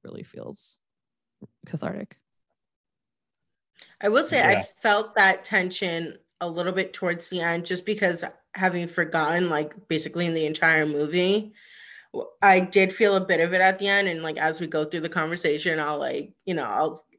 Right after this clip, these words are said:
Speaker 2: say, like, when I felt it, but I, it didn't, like, ha-, I mean, through the movie, I was just like, "Okay, I don't know why I was scared of this as a child," but, like, realizing this came out when we were, like, what,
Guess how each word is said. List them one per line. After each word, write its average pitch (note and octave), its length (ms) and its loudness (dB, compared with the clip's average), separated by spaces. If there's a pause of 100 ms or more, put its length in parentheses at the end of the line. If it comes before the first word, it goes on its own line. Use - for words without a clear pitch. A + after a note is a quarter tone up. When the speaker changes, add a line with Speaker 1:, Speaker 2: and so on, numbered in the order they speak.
(280)
Speaker 2:
say, D3+ 340 2
like, D3+ 200 2
when D3 280 0
I D#3 140 2
felt E3+ 400 2
it, G3 280 4 (220)
but F3 80 4
I, F3+ 260 6 (100)
it G3 300 6
didn't, B3 420 6
like, F3+ 440 2 (540)
ha-, A#3 240 4
I G3 40 2
mean, G3 240 4
through B3 160 0
the G#3 80 0
movie, F#3+ 300 2
I E3 80 2
was E3+ 100 -2
just E3 200 -6
like, D#3+ 180 -4
"Okay, D3 640 0
I E3+ 80 2
don't F3 140 2
know D#3+ 120 0
why D#3 200 4
I - 20 4
was D#3+ 180 2
scared D3+ 320 2
of D#3+ 100 0
this D#3+ 180 0
as E3 180 0
a F#3 60 2
child," F3+ 460 4
but, F3+ 120 2
like, D#3 360 2
realizing D#3+ 640 2
this D#3+ 160 -4
came D3+ 280 -2
out D3+ 180 0
when D3+ 180 -2
we D3 80 -2
were, D3 100 0
like, A#2+ 320 -4
what, A#2 240 -4